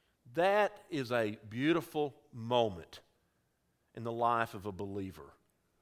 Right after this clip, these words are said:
When we come to grips and we come to terms with realizing this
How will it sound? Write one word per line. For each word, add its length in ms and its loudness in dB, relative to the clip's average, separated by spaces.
When 180 0
we 140 4
come 540 6
to 120 -2
grips 720 6
and 100 0
we 120 0
come 340 4
to 80 -8
terms 720 2
with 200 2
realizing 840 6
this 680 10